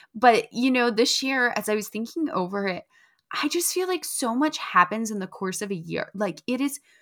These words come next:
crazy. Like, even our episode last week, trying to think back to January of this, like, of twenty twenty-three,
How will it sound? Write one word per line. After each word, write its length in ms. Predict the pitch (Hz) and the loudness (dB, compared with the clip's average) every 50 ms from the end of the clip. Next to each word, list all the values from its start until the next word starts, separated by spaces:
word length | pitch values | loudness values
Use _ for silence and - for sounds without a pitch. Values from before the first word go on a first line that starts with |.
| _ _ _ _ | _ _ _ _
crazy. 580 | - - - - - 214 202 196 202 190 208 190 | -14 -12 -6 0 2 2 4 2 2 -2 0 0
Like, 220 | 190 190 190 - - | 0 0 0 -2 -6
even 260 | 175 220 233 262 269 | -4 -2 0 2 4
our 280 | 277 262 247 226 208 - - | 6 6 6 6 4 4 2
episode 400 | 220 - 254 - - 247 233 226 | 2 2 2 0 0 0 4 8
last 280 | 190 185 202 190 - | 8 8 8 6 2
week, 140 | - 110 - | -8 -8 -8
trying 200 | - - 202 190 196 | -6 -4 -4 -4 -4
to 60 | 214 | -4
think 220 | - 233 220 202 | -6 -8 -6 -2
back 260 | - 190 170 170 - - | 0 0 0 0 -2 -6
to 100 | - 196 | -10 -8
January 800 | - - 170 160 160 175 180 185 196 214 240 254 277 480 - _ _ _ _ - - | -6 -2 -2 -2 -2 -2 -2 -4 -4 -2 -2 -2 -4 -6 -8 _ _ _ _ -2 -2
of 160 | 202 175 165 | -2 0 0
this, 320 | 190 190 190 - - - - _ _ - | 0 0 0 -2 -4 -6 -10 _ _ 2
like, 300 | 185 160 151 156 - _ _ - | 2 2 2 0 -8 _ _ 0
of 160 | - 202 - | 0 0 0
twenty 300 | - - - 214 208 214 214 | -2 -6 -4 -2 -2 -2 -4
twenty-three, 580 | 226 226 214 202 - 180 180 185 226 294 294 | -4 -6 -6 -6 -4 -2 -2 0 -2 -2 -4